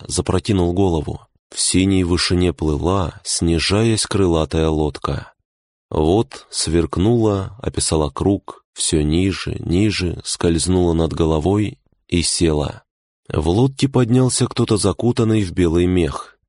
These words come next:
белый, как снег. Из-за меха, из-за кожаного шлема глядели на лося взволнованные глаза Аэлиты.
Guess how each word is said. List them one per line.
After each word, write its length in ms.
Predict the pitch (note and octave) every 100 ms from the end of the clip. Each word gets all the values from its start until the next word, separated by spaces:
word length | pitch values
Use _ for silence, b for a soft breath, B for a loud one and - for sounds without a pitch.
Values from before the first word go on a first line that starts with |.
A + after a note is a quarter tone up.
| -
белый, 560 | E2 E2+ F2+ G2 G2+ -
как 220 | - -
снег. 480 | - E2 D2+ - - _ _ _ -
Из-за 440 | E2+ D2 C#2 D2+
меха, 680 | C#2+ D2+ E2 D#2 - C#2 C2 -
из-за 420 | E2+ F#2+ F2 G#2+
кожаного 560 | - A#2+ A2+ A#2 G#2+ G#2
шлема 400 | - F#2 A2+ A#2
глядели 480 | F#2+ G2 F#2 G2
на 200 | F#2+ F2
лося 340 | D#2+ F2+ F#2 F#2+
взволнованные 1000 | E2 D#2+ E2 D#2+ D#2 D#2 D#2 D#2 D#2 D#2
глаза 520 | D#2+ D2+ C#2 D2 C#2
Аэлиты. 800 | - D2+ D2 C#2 D2 - C2+ -